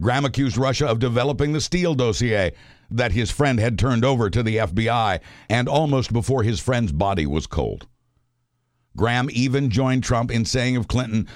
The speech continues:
"No American would get the same treatment she did. If you were charged or suspected of this kind of misconduct," said Graham, "you would be in jail now."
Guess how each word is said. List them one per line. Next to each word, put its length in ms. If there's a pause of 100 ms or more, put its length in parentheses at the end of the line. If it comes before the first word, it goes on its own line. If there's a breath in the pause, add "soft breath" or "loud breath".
(140)
"No 300
American 440
would 120
get 140
the 80
same 260
treatment 380
she 180
did. 300 (120 loud breath)
If 160
you 180
were 140
charged 480
or 60
suspected 540
of 100
this 160
kind 220
of 80
misconduct," 640
said 200
Graham, 280 (140)
"you 180
would 140
be 140
in 100
jail 340
now." 360